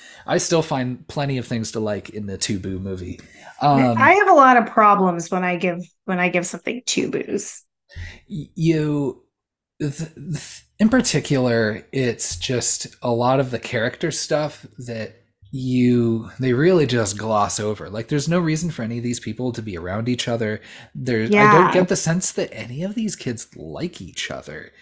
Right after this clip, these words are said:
Speaker 2: Yeah.
Speaker 1: Like, y-, other than you just telling me that the, they're in relationships and they talk and
Speaker 2: Mm-hmm.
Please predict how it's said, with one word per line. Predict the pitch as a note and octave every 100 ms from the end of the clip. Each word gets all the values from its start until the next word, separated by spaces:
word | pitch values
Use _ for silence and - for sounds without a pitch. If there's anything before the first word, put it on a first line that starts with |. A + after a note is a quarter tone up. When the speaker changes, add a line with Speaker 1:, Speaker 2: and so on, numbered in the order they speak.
| -
Speaker 2:
Yeah. | G#3 G3+ F#3+ F#3 F3+
Speaker 1:
Like, | F#3+ - -
y-, | D#3+ D3+
other | D3+ D#3+
than | D3+ D3+
you | C3
just | A2 - -
telling | - F#2+ F2+ F2+ E2+
me | - F2
that | - F#2 C3+
the, | G#2+ G#2 F#2 - - - -
they're | B2+ B2+
in |
relationships | A#2+ A2 A2 A#2 G#2+ - G2+ F2 -
and | - A2
they | G2
talk | F#2+ A#2+ G#2 F2+ - - - A2+
and | A2+ G#2+ G2+ F#3+ F#3+
Speaker 2:
Mm-hmm. | F3 E3+